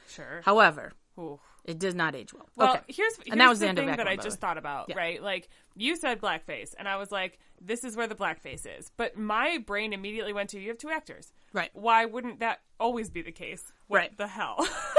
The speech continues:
Speaker 1: Like,
Speaker 2: Right.
Speaker 1: what?
Speaker 2: Sure.
Speaker 1: It's not, not a great plot point anyway, but, like,
Speaker 2: No.
Speaker 1: to do it in blackface is
Speaker 2: A choice.
Speaker 1: worse. <laughs>
Speaker 2: Sure.
Speaker 1: Like
Speaker 2: Uh, like I said, and
Speaker 1: Ugh.
Speaker 2: this is, this is where I, like, I don't know because I've never seen the revival, but, like, surely they did just switch
Speaker 1: They
Speaker 2: out
Speaker 1: must have
Speaker 2: actors.
Speaker 1: just had two actors.
Speaker 2: Yeah.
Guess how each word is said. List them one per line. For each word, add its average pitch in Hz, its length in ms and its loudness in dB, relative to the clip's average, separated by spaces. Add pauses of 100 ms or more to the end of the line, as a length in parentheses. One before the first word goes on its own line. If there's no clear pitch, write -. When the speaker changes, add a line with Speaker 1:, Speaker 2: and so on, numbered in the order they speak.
(240)
Speaker 1:
Like, 403 140 2
Speaker 2:
Right. 180 400 4
Speaker 1:
what? 214 420 2 (360)
Speaker 2:
Sure. - 280 0
Speaker 1:
It's 285 220 4
not, 359 180 8 (180)
not 320 200 4
a 359 40 -2
great 285 220 0
plot 254 220 0
point 190 260 -6
anyway, 160 360 -2
but, 156 220 -4
like, 220 140 2
Speaker 2:
No. 262 240 6
Speaker 1:
to 254 140 -2
do 254 160 0
it 311 60 0
in 220 100 0
blackface 190 500 -2
is 165 380 -8 (680)
Speaker 2:
A - 60 -2
choice. 170 320 -2
Speaker 1:
worse. 269 340 4
<laughs> 392 140 12
Speaker 2:
Sure. - 100 8
Speaker 1:
Like 330 500 8 (100)
Speaker 2:
Uh, 214 260 8
like 233 180 6
I 185 60 4
said, 170 320 -4
and 254 140 6
Speaker 1:
Ugh. 240 80 6
Speaker 2:
this 269 120 -2
is, 302 300 -2
this 294 220 -2
is 370 120 0
where 302 300 4
I, 208 160 6
like, 185 320 2
I 180 80 -4
don't 165 320 -4
know 208 160 0
because 190 240 -6
I've 175 140 2
never 165 260 -2
seen 175 220 -6
the 170 80 -4
revival, 156 440 -2
but, 170 160 -4
like, 185 160 -2
surely 233 340 0
they 170 120 -2
did 165 220 -4
just 160 220 -6
switch 175 180 -6
Speaker 1:
They 349 60 -2
Speaker 2:
out 160 60 2
Speaker 1:
must - 120 4
have 160 120 2
Speaker 2:
actors. 339 180 -2
Speaker 1:
just 339 100 -2
had 311 100 -2
two 339 120 -6
actors. 349 200 -2
Speaker 2:
Yeah. 269 140 -8